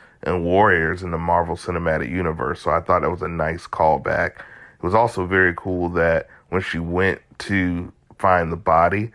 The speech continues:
it was a very Wizard of Oz, we see Agatha's boots, which I thought was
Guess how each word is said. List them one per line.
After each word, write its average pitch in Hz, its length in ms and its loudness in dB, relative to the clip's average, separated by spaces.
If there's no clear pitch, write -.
it 92 100 2
was 87 180 -2
a 90 60 0
very 87 640 2
Wizard 95 340 -2
of 85 160 0
Oz, 92 680 2
we 95 140 -8
see 90 340 -4
Agatha's 85 560 -2
boots, 90 500 -6
which 71 140 -8
I 85 120 0
thought 73 260 0
was 85 240 -8